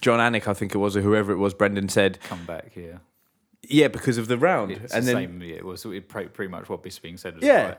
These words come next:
Speaker 2: yeah, what
Speaker 1: So
Speaker 2: they used to do in Pride or somewhere like that. Like, so it's, yeah, if there's not enough time gone past, they can't really judge it as a full fight. I know he said it in boxing, I think they do it. So if it hasn't gone past round three or four, then it's a no contest.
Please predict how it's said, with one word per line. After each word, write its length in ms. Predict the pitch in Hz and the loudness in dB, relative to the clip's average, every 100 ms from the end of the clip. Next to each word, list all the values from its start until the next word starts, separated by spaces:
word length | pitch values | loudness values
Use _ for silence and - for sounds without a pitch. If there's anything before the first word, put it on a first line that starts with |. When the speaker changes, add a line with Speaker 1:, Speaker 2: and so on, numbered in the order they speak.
| - | -16
Speaker 2:
yeah, 220 | 87 82 | -18 -18
what 160 | 87 98 | -12 -4
Speaker 1:
So 60 | |
Speaker 2:
they 60 | 101 | -4
used 120 | 92 | -4
to 60 | 107 | -10
do 100 | 92 | -12
in 140 | 87 | -14
Pride 480 | 85 104 90 85 80 | -12 -10 -8 -10 -12
or 360 | 82 80 80 78 | -14 -14 -14 -16
somewhere 340 | - 90 80 | -14 -12 -12
like 180 | 82 65 | -12 -12
that. 200 | 80 - | -12 -14
Like, 220 | 92 82 - | -16 -16 -14
so 160 | 87 | -14
it's, 340 | 78 78 - - _ _ _ _ | -14 -14 -18 -20 _ _ _ _
yeah, 140 | 95 85 | -12 -12
if 100 | 80 | -10
there's 140 | 92 | -12
not 140 | 92 69 | -10 -10
enough 200 | 87 - | -12 -12
time 320 | 98 82 85 | -12 -12 -12
gone 220 | 85 82 | -14 -12
past, 560 | 92 82 80 - - - | -10 -8 -8 -12 -16 -16
they 80 | |
can't 220 | 85 87 80 | -12 -14 -14
really 160 | 85 82 | -18 -12
judge 260 | 90 85 | -12 -12
it 80 | 82 | -16
as 100 | 71 | -16
a 60 | 85 | -16
full 260 | - 87 | -14 -14
fight. 300 | 82 87 92 - _ _ _ - | -12 -10 -10 -12 _ _ _ -10
I 80 | |
know 80 | 104 | -8
he 80 | 95 | -8
said 160 | - 90 | -10 -10
it 60 | |
in 100 | 90 | -10
boxing, 400 | 87 98 - 80 | -10 -12 -12 -16
I 60 | 76 | -16
think 180 | 90 82 | -18 -16
they 100 | 80 | -14
do 140 | 80 | -12
it. 240 | 82 - | -12 -12
So 80 | - | -14
if 100 | 95 | -10
it 40 | 90 | -10
hasn't 220 | 87 90 | -10 -10
gone 180 | 87 85 | -12 -10
past 300 | 98 82 101 | -10 -10 -10
round 240 | 85 85 | -12 -12
three 280 | - 90 85 | -14 -12 -10
or 100 | 80 | -12
four, 460 | - 87 80 80 82 | -12 -12 -10 -12 -14
then 200 | 85 82 | -16 -18
it's 240 | - - | -18 -14
a 260 | 82 78 - | -12 -12 -14
no 160 | 90 82 | -16 -14
contest. 540 | - 82 - 69 - | -16 -16 -16 -18 -20